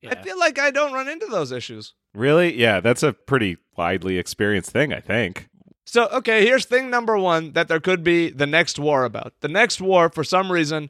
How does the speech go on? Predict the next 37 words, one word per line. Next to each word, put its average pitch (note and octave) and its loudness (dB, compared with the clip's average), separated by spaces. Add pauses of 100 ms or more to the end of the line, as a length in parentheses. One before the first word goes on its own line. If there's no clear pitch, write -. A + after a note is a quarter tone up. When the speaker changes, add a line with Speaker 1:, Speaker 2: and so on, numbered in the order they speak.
(120)
Speaker 1:
is C#3 -2
Reddit F3+ 4
versus D3+ 0
some F3 2
other E3 4
company, C#3+ -2 (180)
and D#3 0
it D3+ -4
could G3 0
take F3+ -2
down E3 2
the C3+ -2
digital F3+ 2
infrastructure D#3 -4
of B2 -4
the B2 -4
entire F3+ 2
world. C#3 0 (120)
Speaker 3:
Okay. G2 -10 (280)
Speaker 1:
You, B3+ 2
God, F3+ 4 (180)
need E3 -4
to E3 -4
solve F#3 4
this D#3+ 0
problem. A2+ -4 (580)
Speaker 3:
Okay. F2+ -8 (180)
Speaker 1:
What B2 -6
do D3+ 0
you D3 2
do? A#2+ -8 (760)
Speaker 2:
Oh, A2 -20
man. G#2+ -20 (500)
Save D3 -12
the C#3+ -8
world, B2 -2 (300)
God. G#2 -8